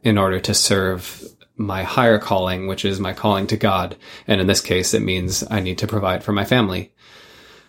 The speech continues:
Um, and I don't, I don't know. I don't think that there's anything wrong with one person in the relationship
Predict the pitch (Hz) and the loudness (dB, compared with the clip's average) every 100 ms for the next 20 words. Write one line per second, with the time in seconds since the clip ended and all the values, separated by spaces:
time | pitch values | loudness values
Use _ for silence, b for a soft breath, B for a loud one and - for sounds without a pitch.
0 | b _ 135 110 107 - 143 151 208 190 | b _ 0 2 2 0 2 6 6 4
1 | - - - 160 160 117 92 135 160 165 | -2 -6 0 2 4 4 4 4 2 2
2 | 143 120 117 117 120 123 110 101 98 95 | 2 2 2 4 2 2 2 0 -2 -4
3 | 95 95 95 107 98 95 95 95 98 - | -4 -4 -2 -2 -2 -2 -4 -8 -10 -6
4 | - 107 - 98 95 98 98 - 101 - | 0 2 2 -2 -2 -2 0 0 -2 -2
5 | 98 - | -2 -4